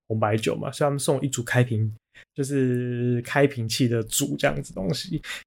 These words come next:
可是就是，我就是别人说，其实你要送礼，送礼给对方，你最好不要送对方很懂的东西，如果你没有那么懂的话。所以他们就，虽然我觉得很，很贴心，他们送了一组就是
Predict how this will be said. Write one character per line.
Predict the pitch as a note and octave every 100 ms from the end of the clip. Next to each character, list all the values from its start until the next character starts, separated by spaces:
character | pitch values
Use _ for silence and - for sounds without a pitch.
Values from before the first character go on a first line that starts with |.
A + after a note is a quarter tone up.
| -
可 |
是 | C#3+ F#3+ E3 C#3+
就 | -
是， | F#3+ F#3 D3 - - -
我 | C#3+
就 | F3
是 | F#3+ F3
别 | C#3
人 | B2+
说， | B2 C3+
其 | A#2+ C#3
实 | D3+
你 | B2+
要 | C3
送 | - C3+
礼， | B2
送 | - G3+ E3
礼 | C#3
给 | A#2+
对 | A#2+ C#3+
方， | B2+ B2+
你 | A#2
最 | F3
好 |
不 | B2+
要 | B2+
送 | C3 C3+
对 | C3+
方 | C3+
很 | A#2+ A#2+ B2
懂 | A2
的 | C3
东 | D3 D#3+
西， | - - C#3 - - - _ -
如 | D3+
果 | E3+
你 | B2+
没 | A#2+
有 | C3+ A2+
那 | C3+
么 | B2
懂 | - C3
的 | -
话。 | - C#3 B2+ - - - -
所 | G3+
以 |
他 |
们 | F#3
就， | G3+
虽 | G3+ - F#3+
然 | D#3
我 | C#3+
觉 | B2+
得 | C3+
很， | A#2+ A2+
很 | A#2+ A2
贴 | C#3
心， | C3+
他 | C#3
们 | C3+
送 | D#3 C3
了 |
一 | B2 C3
组 | - -
就 | C3+
是 | B2 B2 B2 A#2+ A#2